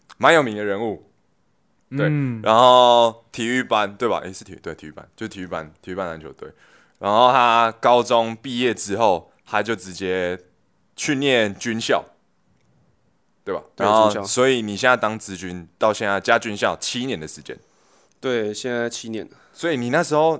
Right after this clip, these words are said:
Speaker 1: 你原本读体育班，<clears throat> 然后是篮球队，你怎么没有想过说你大学会想要去读体院还是什么之类的？
Speaker 3: 其实我那时候有报考。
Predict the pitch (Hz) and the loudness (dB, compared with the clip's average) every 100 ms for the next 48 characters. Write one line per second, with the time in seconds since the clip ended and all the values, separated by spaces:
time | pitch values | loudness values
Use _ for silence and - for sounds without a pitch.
0 | - 113 98 _ _ 117 131 131 120 - | -6 -12 -12 _ _ -4 -4 0 0 0
1 | 143 90 90 - 90 104 90 78 76 _ | -8 -10 -10 -10 -8 -8 -6 -8 -10 _
2 | 87 107 90 78 78 73 78 - 117 131 | -6 -4 -6 -8 -14 -10 -12 -8 -2 2
3 | 139 120 117 95 104 110 104 95 - _ | 2 2 -2 -6 -6 -4 -4 -6 -10 _
4 | _ 98 92 113 101 85 73 - _ 123 | _ -12 -2 -2 -2 -8 -12 -18 _ -4
5 | 113 95 117 92 87 - - 82 95 78 | -2 -6 -8 -12 -16 -16 -18 -12 -12 -12
6 | 78 71 - 73 78 69 _ - 175 135 | -18 -20 -20 -18 -18 -20 _ -4 0 4
7 | 160 160 120 - 110 - - | 4 2 -2 -2 -6 -6 -16